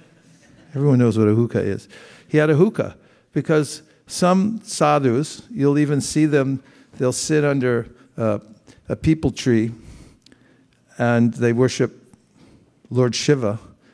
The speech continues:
'Cause Lord, say, Lord Shiva, smokes ganja, so they'll sit there and they'll s-, smoke lots of ganja, and if you see them, they're like,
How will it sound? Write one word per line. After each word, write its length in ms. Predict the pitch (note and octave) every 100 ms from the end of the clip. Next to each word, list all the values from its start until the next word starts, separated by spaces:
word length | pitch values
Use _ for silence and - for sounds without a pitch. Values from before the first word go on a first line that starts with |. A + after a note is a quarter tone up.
| _
'Cause 160 | A2+ G#2+
Lord, 260 | C3 A#2+ - _ _ _
say, 320 | - - B2+
Lord 260 | A#2 B2 B2+
Shiva, 420 | C#3+ B2+ A#2 A2+ - _ _ _ _ -
smokes 340 | - C3 B2
ganja, 520 | - B2 B2+ A#2 G#2+
so 180 | G#2+ B2
they'll 220 | G#2+ B2
sit 240 | B2+ C#3+ C3
there 240 | A#2 G2+
and 180 | - G#2
they'll 140 | G#2+ G#2+
s-, 180 | - -
smoke 240 | - G#2
lots 300 | G#2 A#2 B2
of 80 | G2+
ganja, 280 | A2 G#2+ G2+
and 120 | G2+
if 160 | G#2+ -
you 80 | G#2+
see 220 | - C3
them, 200 | A2+ G2+
they're 140 | F#2
like, 220 | F2+ F#2+